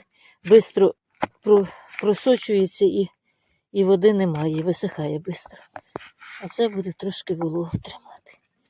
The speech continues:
Ось так. І так само другу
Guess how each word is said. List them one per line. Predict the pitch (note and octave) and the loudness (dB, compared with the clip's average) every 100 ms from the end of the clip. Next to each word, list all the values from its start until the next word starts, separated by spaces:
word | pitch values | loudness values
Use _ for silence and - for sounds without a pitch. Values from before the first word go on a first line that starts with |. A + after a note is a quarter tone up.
| _ _ _ _ _ _ _ | _ _ _ _ _ _ _
Ось | _ _ _ | _ _ _
так. | - - - - - - - _ _ _ - - _ - _ _ - _ - - - - _ _ _ _ _ _ _ _ _ _ _ - | -20 -20 -18 -18 -18 -20 -20 _ _ _ -20 -20 _ -20 _ _ -12 _ -18 -18 -20 -20 _ _ _ _ _ _ _ _ _ _ _ -8
І | C4+ | -6
так | - F#3+ | -4 -6
само | - G3+ F#3 | -6 -6 -4
другу | E3 D#3+ D#3 - | -6 -10 -14 -16